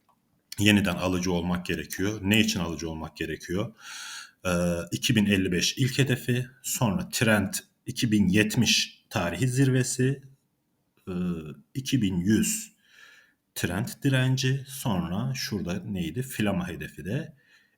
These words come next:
iki bin yüz elli yedi. Bunlar gelecek diye bir şey yok. Yani bu hedef noktalarında ya kar realizasyonu yapılır,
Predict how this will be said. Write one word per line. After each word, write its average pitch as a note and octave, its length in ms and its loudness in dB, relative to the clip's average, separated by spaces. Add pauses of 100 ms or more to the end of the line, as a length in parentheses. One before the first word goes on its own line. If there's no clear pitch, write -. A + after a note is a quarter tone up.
iki - 260 -6
bin G2 160 2
yüz F2 140 0
elli E2 200 -2
yedi. D#2 200 -8
Bunlar A2 300 0
gelecek G2 580 0
diye F#2 200 -2
bir - 60 -2
şey D#2+ 240 -2
yok. C#2+ 300 -12
Yani F2+ 260 -2
bu G#2 140 -6
hedef F#2 320 -4
noktalarında E2+ 720 -10
ya G#2 200 -2
kar A2+ 260 -2
realizasyonu D#2 720 -4
yapılır, G#2 720 -2